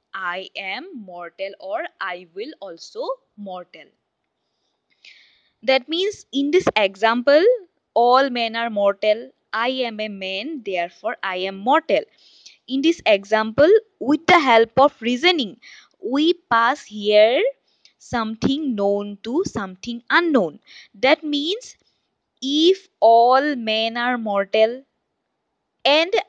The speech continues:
I am also a man, and as all men are mortal, so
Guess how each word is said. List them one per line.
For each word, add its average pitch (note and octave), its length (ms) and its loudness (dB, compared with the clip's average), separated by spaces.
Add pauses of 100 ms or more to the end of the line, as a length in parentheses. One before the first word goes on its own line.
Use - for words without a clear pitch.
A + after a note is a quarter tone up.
I A#3+ 220 -2 (220)
am F#4 120 -10 (140)
also A#3 340 -4
a D4 140 0
man, B3 480 -4 (640)
and D#4+ 240 0 (180)
as A#3+ 360 2 (120)
all D4+ 420 2 (320)
men A3+ 200 -4
are A#3+ 160 -4
mortal, G3 540 -2 (600)
so B3 140 0